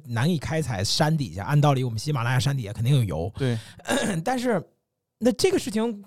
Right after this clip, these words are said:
Speaker 1: 发展电车对我们有利，那老外他跟着我们玩什么呢？他们神经病，<laughs> 他们也在支持这个事儿。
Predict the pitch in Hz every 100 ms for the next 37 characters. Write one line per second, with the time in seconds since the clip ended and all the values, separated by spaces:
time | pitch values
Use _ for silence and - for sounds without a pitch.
0 | - 269 269 160 233 220 285 240 110 131
1 | 180 101 151 294 370 107 233 359 131 135
2 | 135 131 95 92 107 90 87 101 _ _
3 | _ _ _ _ - 233 247 120 123 113
4 | 175 220 233 277 165 165 147 165 147 127
5 | 117 127